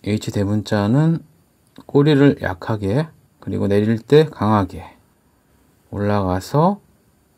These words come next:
강하게 내려오고, 여기서 돌려서 훈이, 훈? 훈이죠?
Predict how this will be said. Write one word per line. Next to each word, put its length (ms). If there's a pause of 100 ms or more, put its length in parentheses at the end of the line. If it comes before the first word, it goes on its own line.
(180)
강하게 420
내려오고, 760 (800)
여기서 280
돌려서 800 (1500)
훈이, 420 (280)
훈? 300 (440)
훈이죠? 560